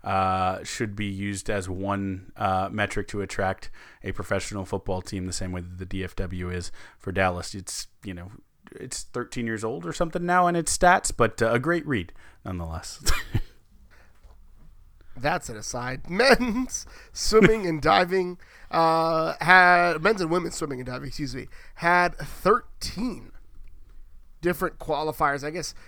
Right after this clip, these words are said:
Speaker 2: uh, qualifiers in thirteen different events, 'cause, 'cause some of them just decided to double dip, which is absolutely incredible. Track and field, twenty Longhorns earned twenty-six All-American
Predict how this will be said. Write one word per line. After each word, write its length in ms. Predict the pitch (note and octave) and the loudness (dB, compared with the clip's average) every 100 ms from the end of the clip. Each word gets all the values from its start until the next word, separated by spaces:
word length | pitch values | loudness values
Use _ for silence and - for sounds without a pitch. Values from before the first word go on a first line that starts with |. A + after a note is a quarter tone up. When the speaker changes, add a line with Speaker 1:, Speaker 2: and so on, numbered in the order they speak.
| - | -10
Speaker 2:
uh, 160 | C#3+ D3 | -6 -4
qualifiers 580 | - G3 G3 F#3 F3 C3+ | 2 4 4 2 0 -2
in 80 | |
thirteen 320 | B2 D#3 - C#3+ | -4 -4 -4 -8
different 240 | D3 B2 | -8 -8
events, 300 | B2 C3 - | -10 -10 -8
'cause, 220 | - F3 | -6 -6
'cause 180 | - F#3 | -8 0
some 160 | C#4+ C#4 | 2 2
of 60 | |
them 180 | G#3 F#3 - - - | -2 -4 -14 -20 -12
just 200 | F#3+ - | -12 -8
decided 480 | C#3 - B2 E3+ D#3+ | -8 -4 -4 -4 -6
to 60 | D3 | -6
double 280 | C#3 D3 | -4 -4
dip, 300 | C3+ C3 D#3 | -6 -8 -8
which 160 | C3+ - | -12 -12
is 180 | A#2+ - - - - | -14 -18 -20 -20 -6
absolutely 640 | C3+ C3+ A#2+ C3 C3 A#2+ B2 | -4 -4 -6 -8 -8 -8 -10
incredible. 380 | B2+ E3+ D#3+ D3+ | -2 0 0 0
Track 300 | G3+ A3 F#3+ | 4 4 2
and 100 | C3+ | -4
field, 420 | E3+ E3 D#3 - - - - | 0 0 0 -12 -20 -20 -8
twenty 460 | - F3 C4+ C#4 | 0 6 6 4
Longhorns 600 | G#3+ F3+ F3+ C3 B2+ A#2 - | 2 2 0 -2 -10 -12 -6
earned 560 | D3+ F3 E3+ D#3+ C#3+ B2+ - _ _ _ _ - | 0 2 4 0 -4 -10 -14 _ _ _ _ 2
twenty-six 520 | G#3 B3+ A3 G#3 - | 4 4 4 0 -2
All-American 720 | E3+ E3+ D3+ D3+ - C#3 | -2 0 -2 -6 -8 -12